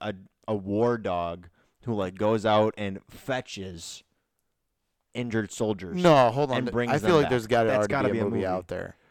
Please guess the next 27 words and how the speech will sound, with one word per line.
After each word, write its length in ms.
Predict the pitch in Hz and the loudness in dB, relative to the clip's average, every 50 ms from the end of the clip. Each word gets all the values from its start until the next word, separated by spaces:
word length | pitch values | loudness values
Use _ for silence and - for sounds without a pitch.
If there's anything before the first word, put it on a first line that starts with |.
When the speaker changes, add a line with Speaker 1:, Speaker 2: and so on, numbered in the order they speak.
| _ _ _ | _ _ _
Speaker 1:
I'm 100 | 131 143 | -8 -6
gonna 100 | 120 110 | -4 -4
look 140 | 104 - 104 | -4 -4 -4
it 60 | 92 | -6
up. 180 | 87 76 - _ _ _ _ _ _ | -6 -8 -10 _ _ _ _ _ _
Speaker 2:
Movie 520 | - 123 120 120 151 160 170 156 185 180 170 | -20 -18 -6 -2 0 0 0 -2 -4 -4 -4
about 360 | 156 127 135 131 131 127 123 | -2 0 0 0 0 -2 -4
dogs 360 | 113 127 120 127 131 131 - - | -4 -4 -2 0 -2 -2 -4 -8
saving 420 | - 135 131 131 123 117 120 110 | -6 -4 -4 -4 -4 -6 -8 -8
lives. 580 | 107 104 101 90 82 - - _ - - - - - | -6 -6 -6 -6 -8 -10 -14 _ -18 -18 -18 -14 -10
Speaker 1:
Movie 380 | 107 117 131 127 131 143 147 | -8 -8 -6 -4 -4 -4 -4
Speaker 2:
<laughs> 20 | 120 | -4
Speaker 1:
about 540 | 127 120 113 120 117 117 113 - _ 107 - | -4 -2 -2 0 0 0 0 -2 _ -8 -4
dog 540 | 113 104 104 104 101 101 101 101 104 - - - _ | -2 0 0 0 0 0 -2 -2 -4 -8 -16 -16 _
Speaker 2:
You 60 | 131 | -10
ever 40 | 135 | -10
see 160 | - - 160 120 | -6 -6 -6 -2
Hachi? 460 | 117 120 135 - - - 180 170 - | -2 -2 -2 -2 -6 -12 -12 -12 -14
Speaker 1:
saving 680 | - - - 110 107 110 101 101 104 101 98 95 90 _ _ _ _ _ _ _ | -16 -14 -10 -8 -6 -6 -6 -6 -8 -8 -8 -12 -14 _ _ _ _ _ _ _
lives. 680 | - 92 92 92 92 92 90 90 90 90 87 90 87 - _ | -12 -8 -6 -4 -4 -4 -4 -4 -6 -8 -10 -14 -18 -20 _
I 100 | - 85 | -16 -14
have. 300 | 85 110 156 143 - - _ _ _ _ | -12 -10 -10 -10 -10 -12 _ _ _ _
In 220 | 101 95 95 95 101 | -10 -10 -10 -8 -10
Speaker 2:
Hachi's 100 | 120 101 | -8 -6
Speaker 1:
the 240 | 98 98 98 98 | -4 -4 -4 -4
Speaker 2:
good. 160 | 98 117 - 104 | -6 -8 -10 -8
Speaker 1:
war. 360 | 104 107 107 107 107 98 | -4 -2 0 0 0 -2